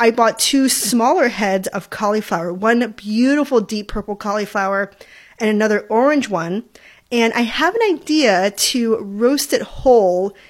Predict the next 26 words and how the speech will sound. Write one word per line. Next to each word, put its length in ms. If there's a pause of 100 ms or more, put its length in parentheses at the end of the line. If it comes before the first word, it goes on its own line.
(160)
in 280
our 340
outdoor 420
pizza 420
oven. 360
Normally, 640
I 100
take 220
cauliflower, 760 (340)
I 100
cut 220
it 80
into 220
florets 520
and 100
I 80
season 420
it 300
and 220
do 140
different 300
things 220
with 140
it. 240 (460)
But 380
this 380